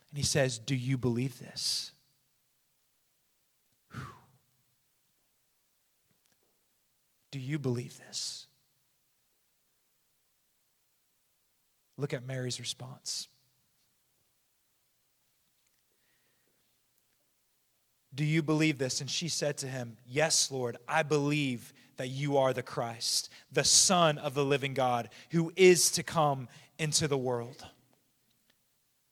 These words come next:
"Yes, Jesus, I believe. Even though I don't get it, I don't understand it, I don't know what's gonna happen next.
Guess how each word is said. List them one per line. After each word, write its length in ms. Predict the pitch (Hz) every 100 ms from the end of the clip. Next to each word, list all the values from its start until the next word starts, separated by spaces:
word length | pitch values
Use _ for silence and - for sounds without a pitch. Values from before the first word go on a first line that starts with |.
| _ _ _
"Yes, 420 | 139 170 165 -
Jesus, 460 | - 165 156 135 -
I 100 | 151
believe. 640 | 147 139 139 90 - - - _ _ _ _ _ _ _
Even 260 | 170 170 170
though 140 | 170
I 80 | 165
don't 320 | 156 170 170
get 180 | 135 180
it, 220 | 202 196 -
I 100 | 160
don't 180 | 170
understand 580 | 175 170 151 - 180 185
it, 140 | 196 -
I 120 | 156
don't 120 | 180
know 100 | 180
what's 220 | 180 180
gonna 180 | - 180
happen 500 | 151 190 196 190 175
next. 500 | 175 165 147 - -